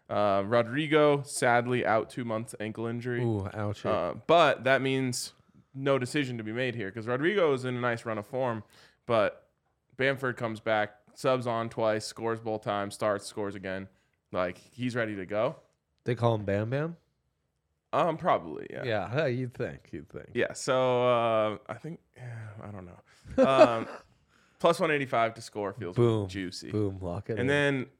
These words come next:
Speaker 1: I love a little corners matchup. Leeds most corners,
Speaker 2: Minus one oh five.
Speaker 1: minus one oh five. That's,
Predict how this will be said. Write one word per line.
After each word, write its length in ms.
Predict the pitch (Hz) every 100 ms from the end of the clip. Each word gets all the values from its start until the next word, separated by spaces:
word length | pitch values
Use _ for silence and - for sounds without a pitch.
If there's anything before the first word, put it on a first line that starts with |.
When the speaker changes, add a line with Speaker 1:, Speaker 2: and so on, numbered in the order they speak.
| _
Speaker 1:
I 80 | 123
love 260 | 135 160
a 40 | 208
little 240 | 208 202
corners 720 | 196 - 143 160 214 165 131 123
matchup. 520 | 85 73 - - - _ _ _ _ _ _ _ _ _
Leeds 240 | 120 135 143
most 280 | 135 135 -
corners, 640 | 123 113 107 104 - - _ _ _ _ -
Speaker 2:
Minus 360 | 98 92 90
one 80 | -
oh 40 | 87
five. 20 |
Speaker 1:
minus 120 | 92 -
one 100 | 62
oh 40 |
five. 240 | - 50 50 _
That's, 440 | - - - -